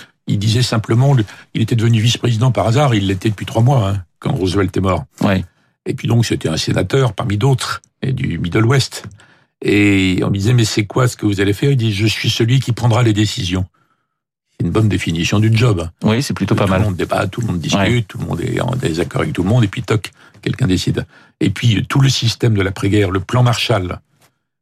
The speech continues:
Speaker 1: qui est la matrice de la construction européenne, et de l'otan, et toute la suite, tout le débat sur le marché commun nécessaire, pensé par les Américains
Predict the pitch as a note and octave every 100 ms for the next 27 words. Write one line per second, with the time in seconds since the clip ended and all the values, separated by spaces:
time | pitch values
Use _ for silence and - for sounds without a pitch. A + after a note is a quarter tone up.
0 | _ - G2+ G2 A2 - C3 A#2+ - -
1 | - - - C3+ - B2 - B2 A#2 G2
2 | G#2+ A2+ F2+ - _ _ - A2 A#2 B2+
3 | - B2+ - _ _ _ - - C3 B2+
4 | A#2+ - F#2+ - - _ _ _ - A2+
5 | G#2+ G#2 C3+ - G#2 G2 A2+ - G#2 -
6 | A#2 A#2+ A#2+ - G#2+ A2 F2+ - - -
7 | B2+ E3+ A#2 G2+ E2+ F2+ G#2 B2+ A2+